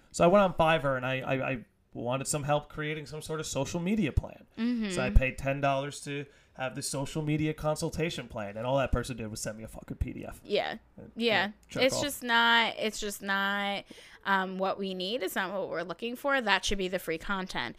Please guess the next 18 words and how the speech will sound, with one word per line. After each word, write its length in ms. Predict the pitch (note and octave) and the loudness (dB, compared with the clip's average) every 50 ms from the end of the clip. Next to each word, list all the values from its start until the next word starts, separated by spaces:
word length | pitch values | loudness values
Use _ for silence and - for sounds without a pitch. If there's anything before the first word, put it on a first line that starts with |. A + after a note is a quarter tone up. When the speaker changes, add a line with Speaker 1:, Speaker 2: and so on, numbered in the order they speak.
| - - - | -14 -4 2
Speaker 1:
Yep. 160 | D#3 D#3 A3+ | 4 4 4
Speaker 2:
If 100 | A3+ A#3+ | 4 2
you're 200 | B3+ C#4+ E4+ F4 | 0 0 0 0
giving 560 | C4+ A3 A#3 A3 A3 A3 A3+ A#3+ B3+ C4+ C#4+ | -2 -2 -2 -2 -2 -2 -2 -4 -4 -4 -6
something 760 | - - D4+ C#4 C#4 C4 - C#4+ C#4+ C#4+ C#4+ C#4+ C#4+ C#4+ - - - _ - | -4 -2 -2 -2 -2 -4 -4 -4 -4 -4 -6 -6 -8 -8 -10 -12 -14 _ -2
that's 260 | G#3 G3+ G3 - G3+ | 0 0 0 -2 -4
worth 420 | G3 G3 G3 G3 G#3+ G#3+ - - | -4 0 0 0 0 0 -4 -8
money, 580 | G3 F#3 F#3 E3+ E3 F#3 G3 G#3 A3+ B3+ C#4 - - | -8 -6 -4 -4 -4 -4 -4 -6 -4 -6 -6 -6 -6
it 160 | G3+ F#3 - | -8 -8 -4
should 240 | - - F#3+ F#3 - | 0 0 0 0 0
be 280 | F3 D#3+ E3 E3 E3 - | -4 -4 -4 -4 -2 -2
a 120 | G3 A3 | -2 -4
course 380 | A3+ - F4 D4+ E3+ C3+ - - | -2 0 0 2 2 0 -2 -8
or 200 | - F3+ - - | -8 -6 -4 -4
a 260 | F2 G#3 A3 A#3 - - - - | -2 -2 -2 -2 -2 -4 -10 -14
video 560 | G#3 G#3 C4 C#4 C4 G3+ D#3 C#3 C#3+ E3+ - - | 0 2 2 2 4 2 0 0 0 -2 -4 -4
or, 380 | F#3+ F#3+ F#3 F#3 F#3 F3+ F#3+ - - - - - - _ - | -2 -2 0 0 0 0 -2 -4 -8 -14 -20 -20 -20 _ -4
like, 280 | G#3+ G3+ F#3+ - - | -2 -2 -2 -4 -8